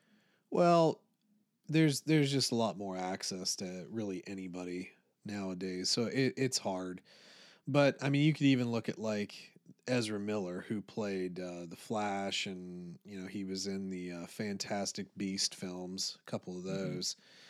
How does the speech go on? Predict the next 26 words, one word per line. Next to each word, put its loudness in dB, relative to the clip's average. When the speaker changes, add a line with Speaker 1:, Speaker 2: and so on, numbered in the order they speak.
Speaker 1:
Guy 4
is -2
not 2
right. -2
<clears throat> -10
You 0
know, 0
there, 2
there's 0
been 0
Speaker 2:
Really, -2
I 2
Speaker 1:
so 4
Speaker 2:
haven't -6
really -6
followed -6
any -8
of -10
his -12
Speaker 1:
Just, 4
just 4
the, 4
Speaker 2:
stuff. -6
Speaker 1:
I, 2
I 6
mean, 2